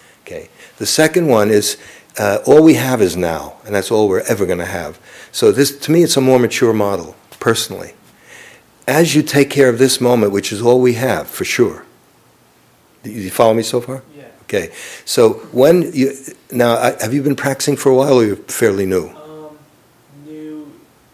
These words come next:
Speaker 2: well, kind of like two years, but not really consistently.
Speaker 1: Okay. So it's, I would say, relatively new.
Speaker 2: Yeah.
Speaker 1: Okay.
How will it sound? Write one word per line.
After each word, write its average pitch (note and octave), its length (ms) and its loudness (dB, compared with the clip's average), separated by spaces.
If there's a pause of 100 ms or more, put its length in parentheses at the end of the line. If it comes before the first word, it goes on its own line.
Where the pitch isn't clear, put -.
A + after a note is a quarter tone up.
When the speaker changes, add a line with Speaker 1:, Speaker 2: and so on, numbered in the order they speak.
(120)
Speaker 2:
well, C#3 240 -20 (100)
kind C#3+ 140 -20
of C3+ 80 -20
like B2+ 140 -20
two C#3 160 -20
years, A#2 320 -20 (100)
but A#2 220 -18 (240)
not B2+ 300 -20 (560)
really B2 220 -20 (120)
consistently. - 580 -20 (260)
Speaker 1:
Okay. - 360 -8 (440)
So F3+ 140 -4
it's, E3+ 140 -8
I D#3+ 140 -2
would D3+ 120 2
say, G2+ 400 -6
relatively C#3 800 -4
new. D#2 220 -12
Speaker 2:
Yeah. - 320 -20
Speaker 1:
Okay. E2+ 220 -12